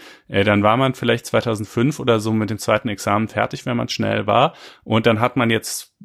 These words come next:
demnach, äh, na, wie viel Jahre Berufserfahrung? Fünfzehn oder so. Ähm, also, äh, will sagen, ähm,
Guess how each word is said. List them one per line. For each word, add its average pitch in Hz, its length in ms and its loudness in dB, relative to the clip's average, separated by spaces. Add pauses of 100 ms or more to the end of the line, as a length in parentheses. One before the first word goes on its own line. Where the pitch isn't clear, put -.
demnach, 113 840 2
äh, 101 760 2
na, 101 380 0
wie 107 100 -4
viel 127 400 0
Jahre 123 720 2
Berufserfahrung? 117 840 -2
Fünfzehn 139 500 -2
oder 135 240 -2
so. 147 220 -6 (340)
Ähm, 113 320 4
also, 120 480 4
äh, - 500 -10
will 127 160 2
sagen, 127 720 2
ähm, 110 680 0